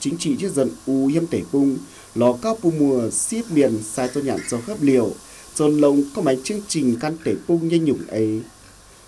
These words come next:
Chùn phong trào sai tỏa châu nhãn cho khớp liều, xây liệp phụ nữ Lai Châu yêm y giản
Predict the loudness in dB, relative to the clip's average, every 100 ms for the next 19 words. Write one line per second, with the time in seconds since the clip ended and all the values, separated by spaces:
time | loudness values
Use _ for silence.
0 | -20 -20 -20 2 6 8 8 6 2 -4
1 | -4 -2 -2 -2 -2 -2 -2 -2 0 2
2 | 2 0 -4 -6 -4 -4 2 4 4 -2
3 | -12 -20 -8 0 2 4 4 2 -2 -14
4 | -6 0 2 2 2 -2 0 0 0 0
5 | 0 0 -2 -2 -2 -2